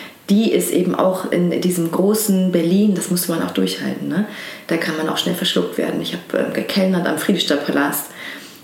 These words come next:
Ich, ähm, hab die dubiosesten Jobs gemacht am Anfang. Ich hab Plotter per Telefon verkauft. Ich wusste gar nicht, was das ist, aber der Herr Meier kommt dann und, ja, repariert Ihren Plotter.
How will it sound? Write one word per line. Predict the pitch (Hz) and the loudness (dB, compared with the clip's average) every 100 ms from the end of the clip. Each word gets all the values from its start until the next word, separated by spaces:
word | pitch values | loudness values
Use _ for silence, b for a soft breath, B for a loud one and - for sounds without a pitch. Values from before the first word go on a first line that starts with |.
| - | -2
Ich, | 160 - - | -2 -2 0
ähm, | - 156 151 151 - - - - - - - | 0 0 -2 -4 -6 -8 -16 -20 -20 -12 -10
hab | - | -2
die | 190 | 0
dubiosesten | 170 151 156 156 180 165 - 160 156 - B B - | 2 2 2 2 0 -2 -2 -2 -2 -6 B B -2
Jobs | 185 185 - | 0 0 -2
gemacht | 170 165 160 160 | 0 0 0 -2
am | 151 | 0
Anfang. | 165 160 156 | 0 0 -2
Ich | 151 160 | -2 -4
hab | - | -4
Plotter | - 185 185 160 | -2 0 0 0
per | 151 | -2
Telefon | 143 196 175 185 170 | 0 2 2 0 0
verkauft. | 160 - 165 | -2 -2 -2
Ich | 208 | 0
wusste | 208 | 0
gar | - 147 | 0 -2
nicht, | 143 | -6
was | - | -6
das | - | -2
ist, | 202 196 143 | 0 0 0
aber | 143 | 0
der | 135 | 0
Herr | 139 | 0
Meier | 143 175 165 | 0 0 0
kommt | - 170 160 | 0 -2 0
dann | 151 | -2
und, | - 156 143 | -2 -4 -2
ja, | 156 | -2
repariert | 170 151 147 190 - | 0 -2 0 0 0
Ihren | 165 | -2
Plotter. | 147 202 | 0 0